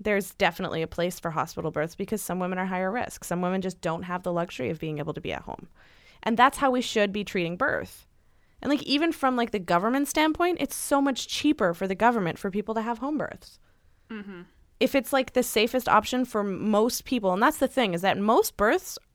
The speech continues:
Speaker 1: are normal and fine, and there's no complications and there's no issues. And the things that do ri-, arise, like breech or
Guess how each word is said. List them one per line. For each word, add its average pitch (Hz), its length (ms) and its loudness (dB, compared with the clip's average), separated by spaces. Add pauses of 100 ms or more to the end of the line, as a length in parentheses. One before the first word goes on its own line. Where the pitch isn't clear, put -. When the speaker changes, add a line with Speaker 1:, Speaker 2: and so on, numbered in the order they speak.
(220)
Speaker 1:
are 214 160 6
normal 180 420 0
and 180 200 -4
fine, 151 380 0
and 165 140 -4
there's 165 160 -4
no 175 160 0
complications 165 640 -6
and 151 80 -6
there's 160 140 -4
no 160 160 -2
issues. 160 440 -4 (360)
And 202 180 0
the 202 40 0
things 247 240 0
that 220 120 -2
do 202 160 -2
ri-, 185 320 4
arise, 165 540 4
like 165 240 -2 (280)
breech 180 480 -2 (200)
or 165 600 2